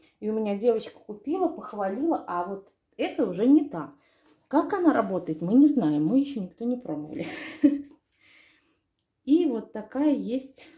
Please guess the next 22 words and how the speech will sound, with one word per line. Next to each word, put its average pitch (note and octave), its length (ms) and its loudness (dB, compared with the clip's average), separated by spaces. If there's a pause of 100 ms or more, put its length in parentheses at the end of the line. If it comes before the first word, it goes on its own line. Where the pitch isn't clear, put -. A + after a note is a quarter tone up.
(220)
А, F3+ 180 0
это - 160 -6
точно B3+ 300 -4
такая A3 280 -6
же, E3+ 140 -8
их F3+ 120 -14
две. F#3+ 360 -6 (680)
Почему-то G#3+ 580 -6
я, G3+ 280 -2
в F3 60 -4
общем, F3 340 -8
первый D#4 300 4
раз C4 200 0
взяла, A3 320 -4
я F#3+ 520 -6
по G#3 120 -10
разным, F#3 680 -6
в F#3+ 60 -8
общем, F#3 300 -10
заходам F#3 800 -4
брала G3 340 -2
их - 280 0